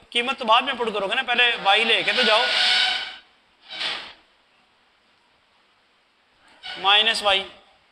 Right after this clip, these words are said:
इसके बाद अब वाई की value पुट करेंगे, ए ax plus b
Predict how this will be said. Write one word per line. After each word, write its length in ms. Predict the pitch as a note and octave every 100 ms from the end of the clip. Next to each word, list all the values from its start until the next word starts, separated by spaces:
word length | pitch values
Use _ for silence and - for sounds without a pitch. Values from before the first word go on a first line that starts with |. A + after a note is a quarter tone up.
| - - - _ _ _ _ _ -
इसके 280 | A3 - B3
बाद 320 | B3+ C4+ F#3+ - - - - - - _ _ - - - _ -
अब 180 | C4+ D4 C4 - G3
वाई 300 | A3 A#3 A#3+
की 140 | B3+
value 280 | A#3 G#3 G#3
पुट 200 | G#3+ G#3
करेंगे, 260 | F#3+ A#3+ G3+
ए 320 | C#3+ G3+ A3+
ax 140 | A#3
plus 220 | - A3+ G#3
b 220 | G#3